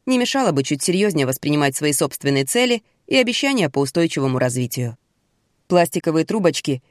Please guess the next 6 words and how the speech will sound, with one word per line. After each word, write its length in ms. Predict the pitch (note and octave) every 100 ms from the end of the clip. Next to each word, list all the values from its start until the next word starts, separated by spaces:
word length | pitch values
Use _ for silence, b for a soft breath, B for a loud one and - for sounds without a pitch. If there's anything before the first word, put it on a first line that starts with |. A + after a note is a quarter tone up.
| -
и 60 | G3
одноразовые 560 | F#3 F#3 F3+ D#3+ D#3+
приборы 500 | E3 F#3 B3+ A3 A#2+ _ _ _ -
заслуживают 640 | G#3+ A3 A#3 A3 A3 G#3
отдельного 480 | G#3+ F#3+ B3+ E3+ B2+
разговора. 580 | B2+ C3 C3 C3 B2